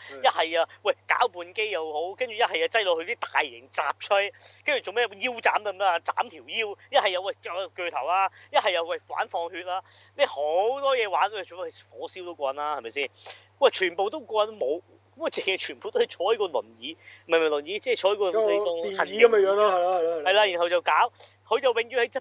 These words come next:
Speaker 2: 邊睇到，喺度嗌，咁然後就唔知陰差陽錯，講佢走得甩，跟住又喺嗰度匿來匿去，又喺度反抗啊，又成，咁最後又喺度又咩，又打到落去，咁跟住後尾又爭啲反抗成功，就最後啊救到條女，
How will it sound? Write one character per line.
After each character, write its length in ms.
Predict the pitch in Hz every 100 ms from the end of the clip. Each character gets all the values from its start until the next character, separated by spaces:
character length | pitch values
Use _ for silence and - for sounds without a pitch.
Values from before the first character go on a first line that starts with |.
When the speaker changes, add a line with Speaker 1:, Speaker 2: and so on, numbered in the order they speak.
| -
Speaker 2:
邊 140 | 269
睇 240 | 185 202 220
到， 100 | 202
喺 160 | 220
度 60 | 220 185
嗌， 360 | 165 170 190
咁 180 | 233 190
然 60 | 143
後 80 |
就 100 | 143
唔 100 | 139
知 100 | 143
陰 200 | 233 240 220
差 140 | 226
陽 180 | 170 123
錯， 200 | 147 143
講 120 | 175
佢 60 | 214
走 120 | 143
得 100 | 175
甩， 140 | 185 185 _ _ _ _ _ _
跟 140 | 175
住 80 | 190
又 140 | 175
喺 120 | 170 220
嗰 120 | 226
度 180 | 190 160
匿 80 |
來 560 | 170 233 220 143 120 185
匿 360 | 208 202 160 151
去， 40 | - -
又 120 | 147
喺 120 | 185
度 180 | 196 165
反 260 | - 156 196
抗 300 | 185 160 160
啊， 160 | 160
又 160 | 147 127
成， 160 | 131 123
咁 180 | 175 208
最 140 | 185
後 160 | 143 139
又 100 | 135
喺 140 | 185
度 140 | 190
又 100 | 147 151
咩， 220 | 190 185 - -
又 100 | 156
打 220 | 147 180
到 100 | 202
落 240 | 202 185 156
去， 80 |
咁 180 | 170 185
跟 100 | 214
住 80 | 190
後 80 | 165
尾 100 | 202
又 100 | 175
爭 220 | 190 180 202
啲 120 | 202
反 220 | 160 180
抗 140 | 170 160
成 120 | 131 139
功， 180 | 196 185
就 80 | 147
最 220 | 165 151
後 160 | 135 139
啊 20 |
救 120 | - 165
到 80 | 196
條 140 | 147
女， 200 | 117 180